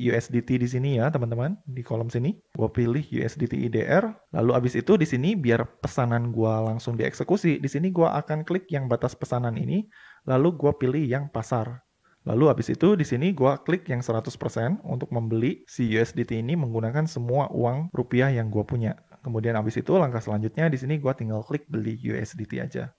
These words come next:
Lalu di sini nanti si Bittime akan minta pin ya. Ini gua masukin pin gua dulu. Nah, setelah pesanan berhasil, di sini gua langsung masuk ke kolom aset gua nih.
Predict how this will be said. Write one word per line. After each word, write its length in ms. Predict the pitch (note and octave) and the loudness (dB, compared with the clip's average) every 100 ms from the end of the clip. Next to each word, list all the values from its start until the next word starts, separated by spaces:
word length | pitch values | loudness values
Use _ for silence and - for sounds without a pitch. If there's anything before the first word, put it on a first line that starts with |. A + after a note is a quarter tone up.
| _ _ _ | _ _ _
Lalu 400 | - C3+ C#3 D3 | -6 0 2 2
di 0 | |
sini 240 | C3 B2+ D3+ | 2 0 2
nanti 240 | B2+ - | 0 0
si 160 | - A#2 | -2 -2
Bittime 320 | A#2 C#3 D3+ | 0 0 0
akan 160 | - A2+ | -2 -2
minta 240 | A2 A2 - | -2 -4 -4
pin 240 | C#3 C3+ | -2 0
ya. 160 | A2 C#3+ | 0 -2
Ini 160 | - | -4
gua 160 | B2+ - | -4 -4
masukin 320 | A#2+ - B2 - | -6 -6 -8 -4
pin 160 | A#2 A#2 | -4 -2
gua 80 | |
dulu. 240 | A#2+ B2+ E3 - _ _ A2 | -2 0 -2 -4 _ _ -6
Nah, 100 | A#2 | -6
setelah 320 | B2 A#2+ A2+ | -4 -2 -2
pesanan 400 | - - A#2 A2+ | -2 -2 -2 -2
berhasil, 560 | A#2 A2+ A2 F3+ B3+ G#3 | -4 -6 -2 0 2 0
di 80 | C3 | 0
sini 240 | D3 G#3 | 0 0
gua 260 | E3 F3+ E3 | 0 2 2
langsung 220 | D#3+ D3 | 0 -2
masuk 420 | C3+ - D#3+ - | -4 -4 -6 -2
ke 60 | D#3 | 0
kolom 300 | C#3 C3 C#3 | 2 0 0
aset 240 | C3 C3 - | -4 -6 -2
gua 220 | A#2 | -2
nih. 100 | A2 | 0